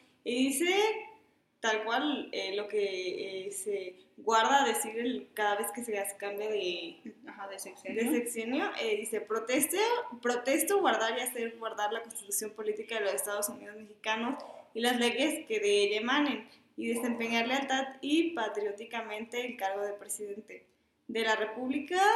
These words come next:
Speaker 1: que el pueblo me ha conferido, mirando en todo por el bien y prosperidad de la Unión, y así, y si así no lo hiciere, que la nación no lo demande". Fíjate, me llamó mucho esto la atención de que el pueblo me ha conferido.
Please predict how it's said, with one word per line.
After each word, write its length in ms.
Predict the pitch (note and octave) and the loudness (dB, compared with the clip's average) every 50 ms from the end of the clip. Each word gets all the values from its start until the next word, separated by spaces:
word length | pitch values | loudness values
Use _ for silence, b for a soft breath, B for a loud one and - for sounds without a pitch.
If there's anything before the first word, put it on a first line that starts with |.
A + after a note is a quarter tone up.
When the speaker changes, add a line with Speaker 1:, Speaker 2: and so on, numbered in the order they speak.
| A#4+ A#4 - - - - - | 4 2 0 -4 -8 -10 -6
Speaker 1:
que 80 | - A#3+ | -2 -2
el 160 | A#3 A#3 A#3 | -2 -2 -2
pueblo 340 | - B3+ B3+ B3+ C#4 D#4 E4 | 0 0 0 2 2 2 2
me 140 | D4 B3 G#3+ | 2 2 0
ha 100 | A3 - | 0 -2
conferido, 520 | A#3+ A#3+ A#3+ - A3 G3+ F#3+ F3+ F3 - - - _ _ _ _ _ _ _ _ _ _ _ _ _ _ | -4 -6 -4 -2 -4 -4 -2 -4 -8 -10 -16 -20 _ _ _ _ _ _ _ _ _ _ _ _ _ _
mirando 1080 | - A3+ A#3 A#3+ A#3 B3+ B3+ B3+ C4 C#4 - E4+ F4+ G4 G#4 A4 B4+ C#5 D5 - - - - | -2 0 2 4 4 6 6 6 4 4 4 4 4 4 4 4 4 2 0 -4 -6 -8 -8
en 220 | - - A3+ A#3 | -6 -6 -4 -2
todo 320 | A3 A3+ A#3 B3+ C#4+ C#4 | -2 0 0 0 0 0
por 140 | - C4+ B3+ | -2 -2 0
el 100 | A#3 A3+ A#3 | 0 -2 0
bien 240 | B3 B3 C#4 D#4+ | 0 2 2 4
y 80 | F4 E4+ | 2 2
prosperidad 600 | - - - - A#3 A3 A3 G#3+ G#3 G3+ G3+ G3+ | 0 -2 -6 -4 -4 -2 0 2 2 2 2 0
de 60 | A#3+ B3 | -2 -4
la 100 | B3 A3 | -6 -6
Unión, 420 | G3+ G3 G#3 G#3+ A#3+ C#4 D#4+ - - | -8 -8 -10 -6 -2 -2 -2 -2 0
y 80 | A#3+ | -2
así, 600 | A3 A#3 - - - C4 C#4+ E4 G4 A#4 - - - - _ _ _ _ _ _ | -2 0 -2 -2 -2 2 2 4 2 2 0 -6 -12 -20 _ _ _ _ _ _
y 160 | - C#4 D4 | 4 4 6
si 160 | C4 - C#4+ | 6 8 8
así 440 | B3 B3+ B3+ B3+ - - D4 D4+ F#4+ | 8 8 6 4 2 4 4 4 4
no 180 | G4+ F#4+ E4+ E4+ | 4 2 4 2
lo 100 | E4 F4 | 4 4
hiciere, 520 | E4+ E4 - E4+ E4 E4+ F4 G#4+ A4+ A4+ - | 2 2 2 2 2 2 2 0 0 0 -2
que 80 | C#4+ | -4
la 100 | A#3 G#3 | -4 -4
nación 380 | G3+ G3+ A3 A#3 A3+ G#3+ G#3 G#3+ | -4 -4 -6 -6 -6 -10 -12 -8
no 80 | A3+ | -4
lo 120 | A#3+ C4 B3+ | -2 0 0
demande". 520 | A#3 G#3+ G#3 G3+ G3+ G3+ G3+ G3 - - - b b b b b b b _ _ _ _ | 0 -2 -6 -6 -6 -6 -8 -12 -16 -18 -20 b b b b b b b _ _ _ _
Fíjate, 260 | - D4 D#4 D#4 C#4+ | 2 2 2 2 2
me 120 | B3+ C4+ C4 | 2 4 4
llamó 220 | C4 C4 C4 C4+ | 6 6 6 6
mucho 260 | C#4 D4+ D#4+ D4+ E4+ | 4 4 4 2 2
esto 160 | F#4+ F#4+ - G#4 | 2 2 2 2
la 80 | G4+ G4+ | 2 2
atención 600 | G4+ E4+ D4 C#4 C4+ - C4 B3+ C4 C4+ C4+ C4+ | 2 0 0 0 0 0 2 2 2 4 4 2
de 200 | D#4 E4+ E4 - | 2 0 0 -2
que 100 | B3+ A#3 | -2 -2
el 140 | A#3 A#3 | -2 -4
pueblo 560 | - - _ - C4 C4+ C4+ D#4 F#4 G4+ G4 F#4 | -8 -10 _ 0 2 4 4 4 2 2 2 2
me 160 | D4 B3+ A#3 A3 | 2 2 2 2
ha 160 | A3 G#3+ - | 0 0 0
conferido. 680 | C4+ D4 D4+ D4 - C4+ A3+ G#3 G#3 G3+ F#3+ F3+ F3+ | 2 2 2 2 2 0 -2 -2 -2 -2 -4 -4 -6